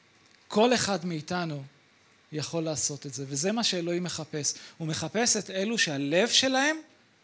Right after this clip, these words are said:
פתוח למה שהוא רוצה לעשות.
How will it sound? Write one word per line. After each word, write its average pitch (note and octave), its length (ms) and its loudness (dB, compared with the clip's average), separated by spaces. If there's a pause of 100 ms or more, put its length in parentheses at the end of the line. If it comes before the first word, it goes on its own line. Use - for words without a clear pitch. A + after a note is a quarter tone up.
(640)
פתוח D3+ 720 -2 (1700)
למה D#3+ 240 -4
שהוא F3+ 280 0
רוצה D3 240 -4
לעשות. C3+ 500 -4